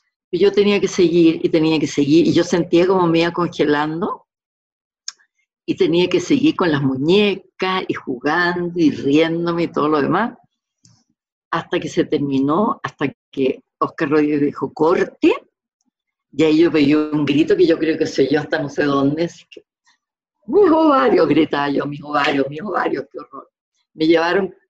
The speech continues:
de un suácate a una, a una ducha con agua caliente, que ahí habían toallas, habían sa-, como batas de toalla para abrigarme, guateros, qué sé yo.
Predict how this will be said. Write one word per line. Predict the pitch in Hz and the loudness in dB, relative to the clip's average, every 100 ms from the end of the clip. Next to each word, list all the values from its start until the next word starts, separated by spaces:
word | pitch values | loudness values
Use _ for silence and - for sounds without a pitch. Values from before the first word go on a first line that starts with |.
| _ | _
de | 170 | 0
un | 220 | 0
suácate | - 233 247 - 175 | 0 -2 0 0 0
a | |
una, | - 220 202 - _ _ _ _ _ _ _ _ - | 0 -2 -4 -10 _ _ _ _ _ _ _ _ -4
a | 175 | 0
una | 202 202 | 2 4
ducha | 208 220 - 254 | 4 4 0 -4
con | 180 185 | -2 -2
agua | 190 208 | 0 0
caliente, | 175 170 214 196 190 175 | 0 0 0 0 -2 -4
que | |
ahí | 160 170 | 0 2
habían | 180 180 170 | 0 -2 -2
toallas, | 165 170 185 180 | -2 0 0 2
habían | 170 175 165 | 2 2 -2
sa-, | - - - 165 _ | -8 -16 -14 -16 _
como | _ 165 175 170 | _ -10 -6 -4
batas | 170 175 175 | -4 -4 -2
de | 175 | -4
toalla | - 160 165 175 | -2 -2 0 0
para | 175 | 0
abrigarme, | 165 165 165 170 170 | 0 0 0 -2 -4
guateros, | 156 160 143 160 156 - | -2 -2 0 -2 -2 -6
qué | _ | _
sé | _ | _
yo. | - | -20